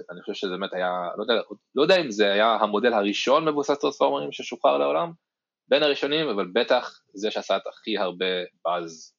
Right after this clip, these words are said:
בתחום. זה באמת חבר'ה שלקחו, גוגל פשוט לקחו את הטרנספורמרים as is, אימנו אותם, אה, ממש בשביל משימה פרקטית. זה מדהים, אם אתה קורא את המאמר, יש את החלק של המודל ארכיטקצ'ר,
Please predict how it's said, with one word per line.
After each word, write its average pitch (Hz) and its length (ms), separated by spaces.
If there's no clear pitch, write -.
בתחום. 151 320
זה 117 180
באמת 151 240
חבר'ה 160 280
שלקחו, 147 640
גוגל 151 260
פשוט - 120
לקחו 170 280
את 160 60
הטרנספורמרים 139 540
as 151 140
is, 139 340
אימנו 117 280
אותם, 123 300
אה, 101 180
ממש 110 260
בשביל 110 200
משימה 107 220
פרקטית. 110 320
זה 98 100
מדהים, 123 380
אם 107 120
אתה - 80
קורא 117 180
את 117 80
המאמר, 113 500
יש 104 260
את - 60
החלק 120 280
של 101 140
המודל 110 320
ארכיטקצ'ר, 113 600